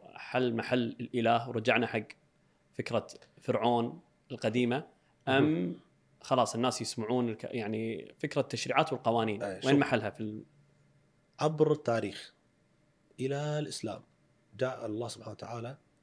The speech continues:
Speaker 2: ليخبرنا في كتاب الكريم مقصد الأديان مجموعة هي توحيد الله سبحانه وتعالى. تمام؟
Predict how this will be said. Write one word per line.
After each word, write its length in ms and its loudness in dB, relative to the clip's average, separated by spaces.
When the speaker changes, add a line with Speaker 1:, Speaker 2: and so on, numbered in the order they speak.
Speaker 2:
ليخبرنا 480 2
في 120 -8
كتاب 260 -4
الكريم 380 -10
مقصد 340 0
الأديان 480 -6
مجموعة 460 -4
هي 160 -2
توحيد 280 -8
الله 120 -6
سبحانه 260 -14
وتعالى. 280 -16
تمام؟ 240 -6